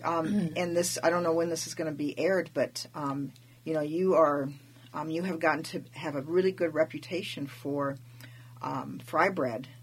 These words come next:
Speaker 1: making.
Speaker 2: Yes.
Speaker 1: Um, all over Southeast, as far as I can tell, because people, you know, just get in lines for your fry bread. So when did you start, um,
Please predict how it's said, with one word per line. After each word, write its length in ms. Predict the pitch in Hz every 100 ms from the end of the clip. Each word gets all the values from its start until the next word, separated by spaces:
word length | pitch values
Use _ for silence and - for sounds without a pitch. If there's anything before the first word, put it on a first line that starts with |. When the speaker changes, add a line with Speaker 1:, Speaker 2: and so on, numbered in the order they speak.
| -
Speaker 1:
making. 520 | 131 123 117 180 - - -
Speaker 2:
Yes. 400 | 175 180 - - - - - -
Speaker 1:
Um, 440 | - 147 143 139 - - - - -
all 220 | 160 170
over 200 | 185 226
Southeast, 600 | 202 127 143 170 214 -
as 100 | 127
far 220 | - 135
as 80 | 135
I 180 | 127 208
can 220 | 208 -
tell, 220 | - - 113
because 360 | 151 - -
people, 500 | - 165 - 156 127 - - - - -
you 120 | - 135
know, 100 | 127
just 280 | 131 143 - - - - - - - - - -
get 180 | 160 160
in 120 | 147
lines 440 | 143 190 175 117
for 320 | - 139 127 123
your 160 | 127 135
fry 280 | - 151 190
bread. 280 | 190 - -
So 160 | -
when 160 | 156 190
did 180 | 220 190
you 80 |
start, 360 | 190 - 180 127 - -
um, 380 | 165 151 156 160